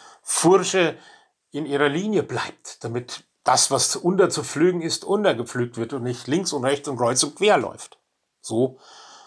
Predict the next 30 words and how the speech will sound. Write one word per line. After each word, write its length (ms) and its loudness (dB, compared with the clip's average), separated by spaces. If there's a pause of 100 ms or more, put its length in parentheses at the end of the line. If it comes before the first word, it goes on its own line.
(220)
soll 240 2
es 120 4
auch 220 4
im 100 -4
Blick 220 0
auf 140 0
das 240 -4
Reich 320 -2
Gottes 340 0
sein, 260 -10
nicht 300 -2
halbherzig, 720 0 (1200)
nicht 240 -2
Rücksichtnahme 720 4
auf 200 4
so 160 4
vieles, 480 2
was 160 0
uns 300 -2
wieder 180 -2
hindert. 540 -8 (1080)
Wobei 320 2
der 180 -4
Ausdruck 520 0
„nicht 280 -8
tauglich 420 2
für 100 -6
das 180 -4
Reich 240 0
Gottes“ 400 -6